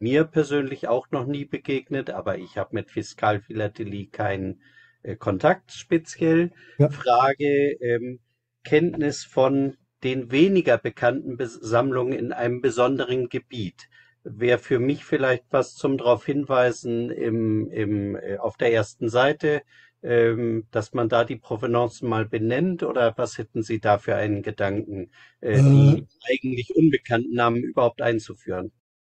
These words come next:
Speaker 2: Äh, ja, die, die sind jetzt hier natürlich für die Nicht-Fiskalmarkensammler unbekannt, aber, äh, ich hab da ja auch mittlerweile Ignaz Mayr und sonst was drin. Die Fiskalmarkensammlerrunde in Österreich heißt noch Ignaz Mayr Runde.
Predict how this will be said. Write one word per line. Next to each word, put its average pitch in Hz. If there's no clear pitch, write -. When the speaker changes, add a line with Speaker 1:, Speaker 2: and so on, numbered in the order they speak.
Speaker 2:
Äh, 147
ja, 160
die, 160
die 156
sind 170
jetzt 151
hier 156
natürlich 156
für -
die 143
Nicht-Fiskalmarkensammler 147
unbekannt, 117
aber, 135
äh, 139
ich 156
hab 170
da 147
ja 135
auch 139
mittlerweile 139
Ignaz 139
Mayr 143
und 139
sonst 147
was 135
drin. 147
Die 139
Fiskalmarkensammlerrunde 151
in 131
Österreich 135
heißt 156
noch 135
Ignaz 135
Mayr 127
Runde. 135